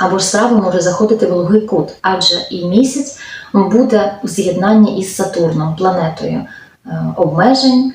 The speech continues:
законів, часу. Тож, щоб пропрацювати цей аспект, варто зранку вже почати прописувати свій план на день і зробити всю рутинну роботу, е, щоб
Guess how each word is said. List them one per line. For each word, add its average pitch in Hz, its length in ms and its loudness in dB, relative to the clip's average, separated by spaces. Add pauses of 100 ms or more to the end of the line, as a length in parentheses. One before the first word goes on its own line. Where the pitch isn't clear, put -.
законів, 220 720 4 (440)
часу. 208 500 -4 (1300)
Тож, 190 140 0
щоб 208 340 0
пропрацювати 175 800 -2
цей 170 240 -4
аспект, - 720 -2
варто 165 680 -6
зранку 214 580 0
вже 214 200 0 (280)
почати 262 560 0 (100)
прописувати 185 640 -4
свій 165 260 -6
план 170 280 0
на 151 120 -2
день 240 320 2
і 170 80 -2
зробити 175 500 0
всю 180 440 -4 (340)
рутинну 170 460 -2
роботу, 226 520 2 (100)
е, 170 240 -4
щоб - 480 -6